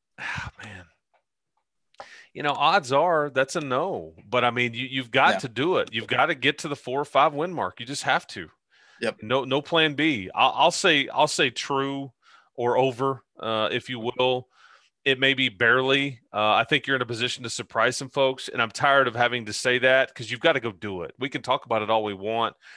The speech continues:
Speaker 1: I think your team has changed itself a lot since last season ended at quarterback and, and then some of the, the, the, the pieces. And I think it's f-, fascinating to me is because you've even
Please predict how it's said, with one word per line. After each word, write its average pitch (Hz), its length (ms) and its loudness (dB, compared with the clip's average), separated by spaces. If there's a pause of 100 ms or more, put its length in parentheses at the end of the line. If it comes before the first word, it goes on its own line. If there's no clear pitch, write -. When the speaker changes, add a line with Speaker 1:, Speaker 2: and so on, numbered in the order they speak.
(180)
Speaker 1:
I 123 80 2
think 143 220 -2
your 123 100 -2
team 143 280 -2
has 104 140 -6
changed 135 460 -2
itself 123 500 -2
a 101 80 -2
lot 101 420 4 (400)
since - 360 -6
last 113 300 2
season 117 320 -4
ended 123 500 -4 (640)
at 120 160 -4
quarterback 135 720 0
and, 110 160 -2
and 113 160 -2
then 107 140 -6
some 123 240 -4
of 107 60 -6
the, 104 220 0
the, 101 360 -4
the, 104 140 -8
the 104 120 -12
pieces. 131 520 -8
And 123 120 0
I 123 120 2
think 160 260 0
it's - 200 -4
f-, 127 260 -8
fascinating 143 500 0
to 127 60 -2
me 156 240 0
is 139 180 0
because 123 340 -4
you've 170 220 -4
even 131 560 -2